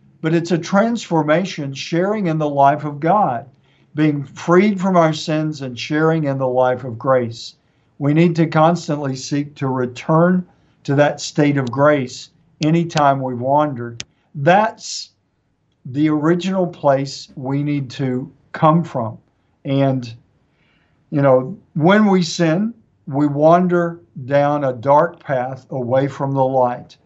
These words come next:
But the great thing is, and what I want to emphasize to anyone and everyone listening,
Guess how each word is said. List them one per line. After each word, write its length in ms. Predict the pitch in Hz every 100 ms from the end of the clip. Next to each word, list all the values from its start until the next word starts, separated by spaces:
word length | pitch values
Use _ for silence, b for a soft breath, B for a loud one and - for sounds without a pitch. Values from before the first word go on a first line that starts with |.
| _ _ -
But 140 | 185
the 80 | 196
great 320 | 196 240 277
thing 260 | 233 175 147
is, 340 | 135 139 -
and 180 | 156 147
what 180 | 151 160
I 120 | 185
want 320 | 254 175 147
to 100 | 143
emphasize 680 | 127 139 120 143 127 127 127
to 200 | 147 -
anyone 580 | 160 214 202 190 190 165
and 120 | 135
everyone 580 | 151 170 156 139 127 127
listening, 680 | 165 175 147 127 120 120